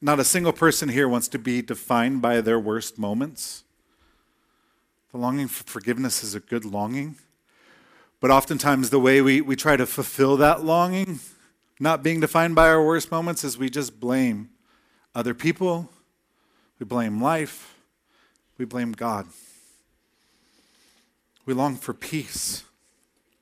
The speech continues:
Oftentimes the way we pursue that peace is by numbing ourselves with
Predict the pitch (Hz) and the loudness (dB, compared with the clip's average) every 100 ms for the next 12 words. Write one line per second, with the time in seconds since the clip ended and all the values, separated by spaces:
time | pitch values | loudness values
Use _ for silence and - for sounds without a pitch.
0 | _ _ _ _ _ _ _ _ _ _ | _ _ _ _ _ _ _ _ _ _
1 | _ _ _ _ _ _ _ _ _ _ | _ _ _ _ _ _ _ _ _ _
2 | _ _ _ _ _ _ - 117 - 113 | _ _ _ _ _ _ -16 -14 -14 -12
3 | 113 117 113 110 113 113 110 - 104 - | -6 -4 -4 -2 0 2 0 -4 -8 -4
4 | 123 123 113 107 - _ _ _ _ - | 0 0 0 -4 -10 _ _ _ _ -6
5 | 120 - - 123 107 113 104 117 110 120 | -6 -6 -6 -4 -4 -6 -6 -6 -2 0
6 | 127 123 120 - 117 113 101 107 | 0 -2 -2 -2 -2 -2 -4 -8